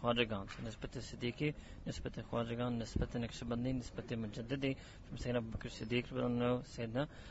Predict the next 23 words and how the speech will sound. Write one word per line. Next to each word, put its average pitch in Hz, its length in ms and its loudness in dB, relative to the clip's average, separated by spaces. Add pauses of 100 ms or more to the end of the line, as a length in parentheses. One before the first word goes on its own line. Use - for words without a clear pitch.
(240)
uh, 110 520 4
Abdul 117 200 0
Khaliq 120 260 2
Ghajdawani 117 560 4
Namtallah, 117 460 2 (460)
Sayyidina, 120 240 -2
uh, 107 1080 0
Hazrat 117 100 0
Khwaja 117 240 2
Bahauddin 113 320 2
Naqshbandi 120 560 2
Namtallah, 123 180 0
and 117 100 2
Hazrat 107 240 0 (100)
Imam 113 240 0
Rabbani 110 300 2
Majid 107 280 0
Faisal 123 320 -4
Namtallah. 110 540 0 (480)
And 120 160 -2
then 123 300 2
this 156 300 -2
nisbat 135 400 -2